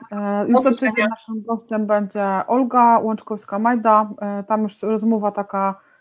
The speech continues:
Speaker 1: no, pewnie trochę twardsza, tak, bo o umowę spółki, e, więc, e, zapraszamy,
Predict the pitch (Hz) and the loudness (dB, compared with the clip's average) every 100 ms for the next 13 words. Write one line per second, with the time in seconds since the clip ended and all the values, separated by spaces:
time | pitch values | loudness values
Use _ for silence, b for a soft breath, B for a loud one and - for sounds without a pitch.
0 | b b 254 381 285 233 226 214 233 226 | b b 4 4 4 2 2 2 0 -2
1 | 220 262 247 - 208 185 196 202 - 196 | 0 0 0 -2 -8 -6 -6 -6 -8 -6
2 | 196 196 202 214 202 202 - 247 247 - | -6 -4 -2 -2 -2 -6 -6 -6 -6 -4
3 | 262 262 b b b 202 202 202 196 196 | -4 -4 b b b -6 -4 -2 -4 -4
4 | 208 208 - 202 202 196 196 214 214 208 | -4 -4 -6 -8 -4 -2 -2 -2 -4 -4
5 | 220 214 202 202 | 0 0 2 -2